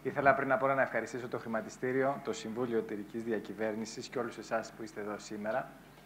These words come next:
και να σας εισαγάγω στο δικό μου θέμα, ε, το οποίο πραγματεύεται τους εταιρικούς μετασχηματισμούς.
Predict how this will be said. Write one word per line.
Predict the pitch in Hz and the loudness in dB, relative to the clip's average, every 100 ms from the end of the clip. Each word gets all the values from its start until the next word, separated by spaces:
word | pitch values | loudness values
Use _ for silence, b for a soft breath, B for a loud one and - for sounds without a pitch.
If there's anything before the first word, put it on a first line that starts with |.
| B B B - | B B B -18
και | - | -8
να | 139 | -4
σας | 135 135 | -2 -4
εισαγάγω | 120 123 127 165 160 | -2 6 12 12 12
στο | 160 | 8
δικό | 127 120 151 | 6 8 10
μου | 147 | 10
θέμα, | 123 120 127 139 - - B B B B B - | 6 4 6 2 -2 -12 B B B B B -6
ε, | 117 113 110 - - | 0 0 0 -6 -8
το | - | -4
οποίο | 135 - 156 | -4 0 0
πραγματεύεται | 151 143 127 123 143 143 139 | 2 2 2 0 2 4 4
τους | 120 - | 2 2
εταιρικούς | 131 123 117 147 | 2 2 2 0
μετασχηματισμούς. | 139 135 120 123 113 104 107 117 98 - | 2 2 2 0 -2 -2 0 -2 -2 -6